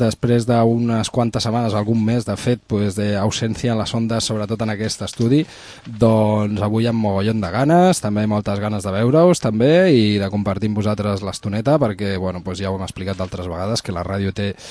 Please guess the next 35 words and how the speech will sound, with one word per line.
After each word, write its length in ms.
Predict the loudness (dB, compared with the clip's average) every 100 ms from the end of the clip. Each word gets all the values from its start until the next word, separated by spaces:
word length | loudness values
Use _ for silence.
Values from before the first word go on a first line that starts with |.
| -14 -14 -8
la 160 | -2
ràdio 240 | 4 6 6
lliure 320 | 10 10 8
en 80 | 0
concret, 480 | -6 -4 -2 -2 -2
no? 140 | -2
La 80 | -2
ràdio 240 | 0 -2
com 240 | 0 0 0
a 320 | 0 0 -2 -4
canal 400 | -2 -2 0 0
de 140 | -2
comunicació, 640 | -2 -2 -2 -2 -2 0 0
la 80 | 0
veritat 240 | -2 -4 -4
és 80 | -4
que 80 |
té 80 | -2 -2
molta 300 | -2 -4 -2
canxa, 460 | -2 -2 -4 -6 -8 _
però 140 | -2 0
les 80 | 2
ràdios 320 | 4 4 6
lliures, 460 | 6 6 6 0 -2
com 220 | -4 -4
que 220 | -6 -6 -4
són 240 | -2 0
un 480 | 0 -2 -4 -6 -6
canal 400 | -4 -2 -2 -2
més 240 | 0 -2 0
nostre, 440 | -2 0 0 0
i 80 | 0
en 160 | -2 -4
aquest 240 | -6 -4
cas 320 | -2 -2 -4